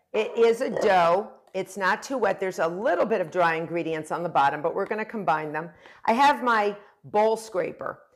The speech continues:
and that's that plastic malleable scraper. If you don't have one, no worries. Just use a rubber spatula. Uh, and the other thing that you always have with you all the time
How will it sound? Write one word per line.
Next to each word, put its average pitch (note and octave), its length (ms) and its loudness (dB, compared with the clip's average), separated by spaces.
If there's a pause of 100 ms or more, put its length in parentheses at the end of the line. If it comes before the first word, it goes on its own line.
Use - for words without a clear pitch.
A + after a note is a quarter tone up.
(140)
and F#3+ 140 -2
that's G3+ 300 0
that E3 260 2
plastic G3+ 680 0
malleable F3 680 2
scraper. F#3 420 -4
If - 120 -10
you G3+ 80 -6
don't A3+ 240 2
have A3 300 0
one, C4 240 2 (220)
no A#3 140 0
worries. F3+ 480 2
Just B3 240 -8
use A3+ 200 -2
a F3+ 80 0
rubber F3+ 600 0 (100)
spatula. G#3 920 0 (1500)
Uh, E3+ 300 4 (100)
and G#3+ 220 0
the G#3 100 -2
other G#3+ 220 2
thing A#3 300 0
that F#3 180 0
you F3+ 200 -6
always D#4 440 4
have D#3+ 280 -2
with D3 220 -10
you D3 240 -6 (140)
all B3+ 340 2
the F3 120 0
time C#3 520 -10